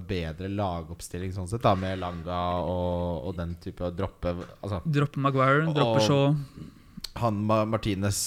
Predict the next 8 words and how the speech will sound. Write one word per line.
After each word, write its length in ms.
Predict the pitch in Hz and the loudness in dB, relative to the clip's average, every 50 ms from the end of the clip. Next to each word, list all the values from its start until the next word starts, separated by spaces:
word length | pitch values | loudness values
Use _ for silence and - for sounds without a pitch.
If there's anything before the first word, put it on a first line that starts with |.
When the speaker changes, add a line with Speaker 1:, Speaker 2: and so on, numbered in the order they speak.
| - 113 | 2 4
Speaker 1:
og 160 | 104 101 98 | 4 4 4
Varane 340 | 104 98 95 92 92 98 95 | 4 4 4 2 0 -2 -4
så 160 | - - 104 98 | -4 -4 -2 0
mye 100 | 101 98 90 | 0 0 0
bedre 240 | 90 90 92 104 110 110 | 0 2 2 2 2 2
ut, 80 | - | 2
men, 160 | 117 110 107 107 104 - 110 107 - - - - - - - - - - _ _ - - 98 - - - - - - - - - - - - | 0 0 0 0 -2 -6 -8 -10 -12 -14 -20 -20 -20 -20 -20 -20 -20 -20 _ _ -16 -14 -12 -12 -12 -12 -14 -14 -14 -14 -14 -16 -18 -20 -16
åh, 220 | - - 80 - | -14 -12 -12 -12